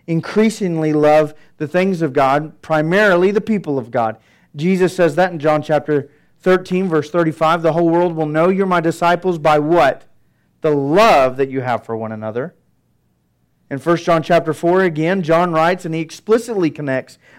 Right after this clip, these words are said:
our salvation with our love for the brothers and sisters in Christ. He says, "If you know God's love, you'll love God's people."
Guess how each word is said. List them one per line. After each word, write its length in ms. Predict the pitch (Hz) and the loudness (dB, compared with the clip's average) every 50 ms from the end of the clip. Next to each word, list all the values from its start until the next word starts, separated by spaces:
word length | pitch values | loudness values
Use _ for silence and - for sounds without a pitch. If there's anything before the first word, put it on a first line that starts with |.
| - - | -6 -2
our 100 | 165 170 | 0 0
salvation 720 | 160 - 185 170 160 143 147 156 160 160 - 196 196 190 | 0 2 2 2 2 4 4 2 2 2 -2 -6 -4 -2
with 180 | 165 165 160 160 - | 0 0 0 0 0
our 220 | 156 156 151 147 | 2 2 2 2
love 420 | 143 139 139 147 147 156 185 180 - | 0 0 2 2 2 2 2 0 -2
for 100 | 175 170 | -6 -4
the 80 | 151 | -4
brothers 420 | 143 123 151 151 151 156 165 147 139 | -2 0 2 2 2 2 -2 -4 -6
and 120 | 143 139 | -10 -10
sisters 360 | - 165 156 - 156 147 131 | -10 -10 -10 -10 -10 -10 -10
in 120 | 139 127 - | -12 -14 -10
Christ. 400 | - 139 143 165 196 - - _ _ _ _ _ - | -6 -4 -4 -4 -4 -6 -10 _ _ _ _ _ -6
He 120 | - 170 | -6 -6
says, 560 | 165 - - 170 175 190 220 262 247 - - _ _ _ _ _ - | -4 0 2 4 4 4 4 0 -2 -6 -18 _ _ _ _ _ 0
"If 220 | 175 175 170 - | 0 0 0 0
you 100 | 170 175 | -4 -2
know 320 | 165 160 160 175 196 226 240 | -2 0 2 4 4 4 4
God's 400 | 214 196 220 220 220 226 190 190 | 4 4 4 4 4 2 2 2
love, 340 | 208 220 226 247 262 233 208 | 2 4 4 4 4 2 2
you'll 240 | 196 190 170 165 | 2 2 2 2
love 300 | 156 175 190 214 220 190 | 4 4 4 4 4 4
God's 300 | 180 214 214 214 208 - | 2 4 4 4 2 -2
people." 500 | - 262 247 226 196 151 131 113 113 - | -4 -2 -2 -2 0 0 -2 -2 -2 -8